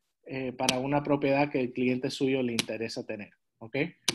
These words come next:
So, I love that. And then you can customize this para lo que ustedes quieran, ¿ok? So, if you cus-, if you click customize here, you can customize it to be Miami-Dade, to be Broward,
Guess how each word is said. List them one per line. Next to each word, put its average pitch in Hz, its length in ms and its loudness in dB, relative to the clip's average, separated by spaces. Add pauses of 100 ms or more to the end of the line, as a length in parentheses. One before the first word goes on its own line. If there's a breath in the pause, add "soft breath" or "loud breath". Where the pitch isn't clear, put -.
(1500 loud breath)
So, 147 260 8
I 151 60 10
love 156 260 10
that. 123 220 4
And 147 160 6
then 180 140 6
you 208 180 8
can 202 160 4
customize 160 760 6
this 165 420 4 (260)
para 139 260 8
lo 139 180 8
que 147 100 6
ustedes 135 400 4
quieran, 120 320 0 (280)
¿ok? 117 140 -8 (500)
So, 131 160 0
if 123 100 2
you 147 120 10
cus-, 190 320 6
if 143 60 -2
you 151 120 2
click 190 260 2
customize 180 560 2
here, 180 440 6 (260)
you 156 180 10
can 175 140 -2
customize 170 580 4
it 165 120 4
to 156 100 4
be 151 160 6
Miami-Dade, 147 880 4 (380)
to 143 100 -2
be 123 160 2
Broward, 156 680 8